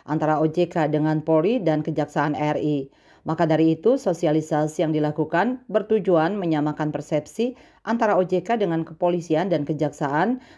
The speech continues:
dalam rangka penguatan koordinasi dan komunikasi terkait penanganan terhadap tindak pidana di sektor jasa keuangan yang saat ini semakin kompleks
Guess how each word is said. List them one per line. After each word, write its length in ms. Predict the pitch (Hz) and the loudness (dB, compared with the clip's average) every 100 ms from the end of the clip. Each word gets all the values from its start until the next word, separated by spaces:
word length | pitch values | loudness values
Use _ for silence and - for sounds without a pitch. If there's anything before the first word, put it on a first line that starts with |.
| - | 0
dalam 240 | 208 202 | 2 2
rangka 480 | 190 175 160 175 180 | 2 0 0 0 0
penguatan 640 | - 156 151 151 160 180 | 0 0 0 0 0 -2
koordinasi 560 | 165 156 151 151 151 208 | 0 2 2 0 -2 0
dan 240 | 165 147 | 0 0
komunikasi 640 | 147 147 151 147 151 147 196 175 | -2 0 0 0 -2 -2 -2 -2
terkait 400 | - 151 156 151 | -2 0 0 0
penanganan 640 | 147 147 147 170 233 240 - - | 0 2 2 2 0 -4 -14 -6
terhadap 480 | 214 208 185 180 - | 0 2 2 0 -6
tindak 320 | 240 240 208 | -4 -2 -2
pidana 400 | 208 170 156 165 | -2 0 2 0
di 80 | 180 | -2
sektor 400 | 160 156 156 156 | -2 -4 -4 -2
jasa 320 | 151 147 151 | -2 -2 -4
keuangan 640 | - 147 147 143 151 247 269 - - - - | -2 0 2 2 2 0 -4 -12 -20 -4 2
yang 160 | 233 | 2
saat 240 | 262 208 208 | 4 2 2
ini 240 | 208 269 | 2 2
semakin 400 | 294 208 180 175 | 0 -2 0 -2
kompleks 640 | 160 151 147 170 170 - | 0 0 0 -2 -4 -6